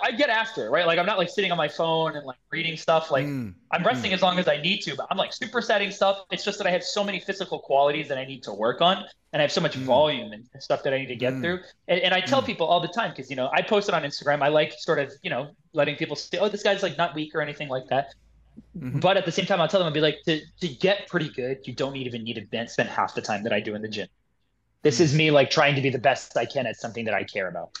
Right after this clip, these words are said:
Speaker 2: Hmm.
Speaker 1: Without any substances, like, without steroids or <laughs> anything.
Speaker 2: Yeah, yeah, yeah. But
Speaker 1: <laughs>
Speaker 2: that's, that's such an important point to make. It's like, why? Okay, you're saying it's a great tool. Uh, for example, okay, you say kettlebells are awesome, but why are you lifting a kettlebell like this, very strange, with a rounded back? What is it called?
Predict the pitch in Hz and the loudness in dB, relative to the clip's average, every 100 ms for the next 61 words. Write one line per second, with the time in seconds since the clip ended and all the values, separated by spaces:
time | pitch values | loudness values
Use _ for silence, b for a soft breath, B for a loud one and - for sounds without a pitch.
0 | - _ _ _ 120 135 131 117 92 127 | -20 _ _ _ -8 0 4 4 2 -2
1 | 117 104 117 101 110 107 92 - 92 123 | -2 -2 -2 -2 -6 -6 -8 -6 -2 2
2 | 110 95 - - 104 90 113 - - 220 | 2 0 -2 0 0 0 -2 -2 0 0
3 | 196 165 B B - 233 269 202 196 - | 0 -2 B B -4 0 2 4 4 2
4 | 240 - - 233 - 240 - 208 175 202 | 0 -4 -2 -2 0 -2 -2 -4 -2 -2
5 | 208 165 202 190 151 147 214 107 - 131 | -2 -6 -6 -6 -4 -6 -6 -10 -10 -2
6 | 151 135 B B B 120 143 165 196 135 | 0 0 B B B -4 0 0 0 -4
7 | - - - - B - 170 127 b b | -10 -10 -10 -12 B -4 0 0 b b
8 | 131 160 - 175 175 160 b b 151 - | 0 2 4 4 4 2 b b -6 -2
9 | 135 147 160 151 - 156 139 131 b b | -2 2 2 2 0 0 0 -2 b b
10 | _ 143 - 147 180 160 143 107 143 160 | _ -6 -6 0 2 2 0 0 0 0
11 | 151 170 170 143 170 160 143 139 160 175 | 0 0 0 0 0 2 0 0 0 0
12 | 127 113 123 165 190 190 165 151 147 180 | -2 -4 -2 0 0 0 -2 -2 -4 -6
13 | 165 147 170 170 160 160 151 143 147 - | -6 -6 -4 -4 0 0 0 -4 -8 -4
14 | 147 165 - 160 160 156 127 123 156 160 | -4 -2 -4 -4 -6 -8 -8 -6 -6 -6
15 | 151 165 160 170 196 185 180 180 | -4 -4 -4 -2 -2 -4 -4 -2